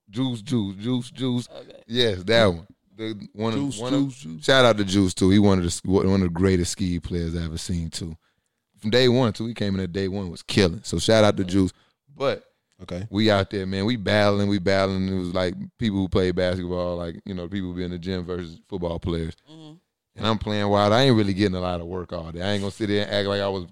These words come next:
Speaker 1: killing all day. I was just here and there.
Speaker 3: You making it
Speaker 1: You
Speaker 3: sound
Speaker 1: know,
Speaker 3: like that.
Speaker 1: you know, making, no, just making my catches, but I made the best,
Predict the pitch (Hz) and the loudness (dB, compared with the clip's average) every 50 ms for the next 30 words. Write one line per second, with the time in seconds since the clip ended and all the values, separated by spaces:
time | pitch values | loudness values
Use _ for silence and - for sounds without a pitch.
0 | - - - 139 127 113 104 101 95 98 101 101 95 95 92 92 98 95 95 101 | -10 -4 2 4 4 6 6 4 2 2 2 2 0 0 -2 -2 -2 -2 0 0
1 | 101 95 92 90 98 95 95 95 98 95 92 92 90 90 90 85 - 101 104 101 | -2 -4 -6 -4 -2 0 2 2 2 0 -2 -4 -6 -6 -8 -10 -12 _ -20 -16
2 | 107 110 117 123 131 202 214 - 107 107 113 110 107 110 110 107 - 135 127 127 | -12 -8 -6 -4 -2 -2 0 0 0 -2 -2 -4 -6 -10 -10 -6 0 4 4 4
3 | 127 - - 113 120 131 131 151 139 196 196 190 - - 147 131 135 - - - | 4 4 2 2 2 4 2 0 -2 0 2 4 6 6 6 6 2 -4 -10 -8
4 | 117 120 127 123 143 143 135 131 131 - 151 143 139 123 110 101 98 101 101 107 | -6 -6 -4 -4 -4 -4 -4 -6 -4 0 0 0 2 0 -2 -10 -10 -12 -12 -12
5 | 107 92 87 87 87 87 110 107 - - | -12 -14 -14 -14 -10 -8 -8 -8 -8 -10